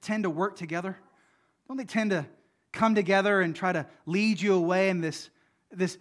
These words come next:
this giant effort away from Jesus? Almost, it's almost like we have an invisible enemy who is intentionally trying to,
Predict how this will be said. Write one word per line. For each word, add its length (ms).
this 160
giant 600
effort 360
away 260
from 220
Jesus? 380
Almost, 280
it's 100
almost 240
like 200
we 100
have 400
an 100
invisible 480
enemy 380
who 120
is 140
intentionally 560
trying 320
to, 120